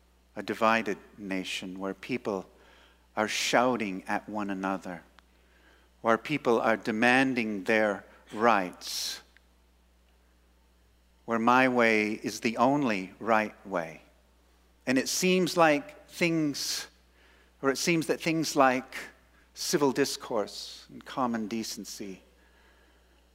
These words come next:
are hard to find, almost nowhere to be found.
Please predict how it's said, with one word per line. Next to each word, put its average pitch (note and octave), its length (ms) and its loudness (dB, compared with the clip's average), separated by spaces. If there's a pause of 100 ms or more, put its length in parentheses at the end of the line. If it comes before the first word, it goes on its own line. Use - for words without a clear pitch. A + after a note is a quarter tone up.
(600)
are A#2 80 2
hard A2+ 320 0
to - 80 -10
find, F#2 480 -8 (500)
almost A#2 380 -2
nowhere G#2+ 520 0 (520)
to - 120 -16
be G#2 140 -4
found. F2+ 520 -8